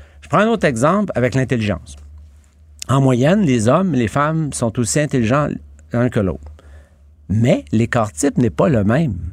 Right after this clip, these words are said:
Ça, c'est une réalité statistique indéniable. Autrement dit, l'écart type chez les hommes est beaucoup plus grand,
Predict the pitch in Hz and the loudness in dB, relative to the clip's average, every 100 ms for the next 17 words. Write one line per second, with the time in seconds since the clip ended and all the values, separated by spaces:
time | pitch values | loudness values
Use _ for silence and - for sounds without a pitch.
0 | - - - 107 113 113 113 107 208 - | -12 -8 -4 0 0 2 0 0 -2 0
1 | 147 - - 147 - 110 135 143 120 123 | -4 -4 -4 -4 0 2 2 2 2 -2
2 | - - - 123 180 165 143 120 247 147 | -8 -10 -6 -2 2 2 2 2 0 0
3 | - 196 330 285 160 127 135 151 113 113 | 0 -2 -4 -2 0 2 2 2 0 -2
4 | 139 - 107 104 101 | -4 -2 0 0 -2